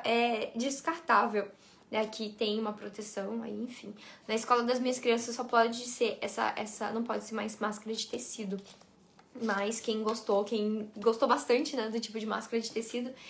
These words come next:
Então, assim, tem muitas coisas surgindo sempre. E eu vou mostrar pra vocês aqui, tudo isso eu achei no Seria. No Daiso, acredito que tenha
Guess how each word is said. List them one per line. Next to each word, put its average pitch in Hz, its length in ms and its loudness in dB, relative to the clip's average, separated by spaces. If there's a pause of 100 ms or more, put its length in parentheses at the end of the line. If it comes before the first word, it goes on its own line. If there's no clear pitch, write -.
(140)
Então, - 140 6
assim, 339 160 4
tem 302 140 4
muitas 339 340 6
coisas 285 280 2
surgindo 277 460 2
sempre. 214 600 2 (400)
E 277 80 4
eu 285 60 12
vou 349 100 10
mostrar 370 240 6
pra 285 140 6
vocês 262 320 0
aqui, 277 240 0
tudo - 280 2
isso 302 360 4
eu 247 100 8
achei 277 300 4
no 285 260 2
Seria. 214 800 4 (220)
No 294 160 2
Daiso, 269 340 8
acredito 254 440 -2
que 247 120 -6
tenha 226 460 4